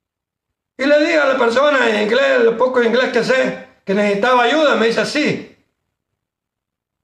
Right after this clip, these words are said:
Estaba esperando que alguien, que Dios mandara a alguien para que me ayudara, me dijo. "¿Verdad?", me dijo, "que usted es pastor?", me dijo. Yo andaba la máscara puesta. "Sí", le digo, "soy pastor", le digo.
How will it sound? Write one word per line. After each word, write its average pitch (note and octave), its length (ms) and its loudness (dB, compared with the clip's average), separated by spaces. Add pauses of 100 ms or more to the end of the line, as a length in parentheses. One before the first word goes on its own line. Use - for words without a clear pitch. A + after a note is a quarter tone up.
(200)
Estaba A#3 340 -2
esperando B3+ 460 0
que A#3+ 80 2
alguien, A#3 400 0
que A3+ 140 0
Dios B3 180 0
mandara A#3 380 0
a G#3+ 60 2
alguien A#3 220 -2
para - 140 -8
que G#3 40 -2
me F#3+ 100 -2
ayudara, G#3 400 0
me E3+ 120 0
dijo. C#3+ 200 -2 (720)
"¿Verdad?", A3 340 0
me D4+ 80 4
dijo, B3+ 160 0
"que A3 60 -2
usted B3+ 220 0
es B3+ 60 -6
pastor?", B3 400 0
me A#3+ 140 -2
dijo. F3+ 300 -4 (680)
Yo A#3 120 0
andaba C#4 240 0
la A#3 100 0
máscara A3 440 -2
puesta. - 460 -2 (600)
"Sí", C4 200 -4
le C4+ 100 0
digo, A3+ 140 2
"soy A#3 140 0
pastor", A3+ 400 0
le G3 100 0
digo. C#3 240 -4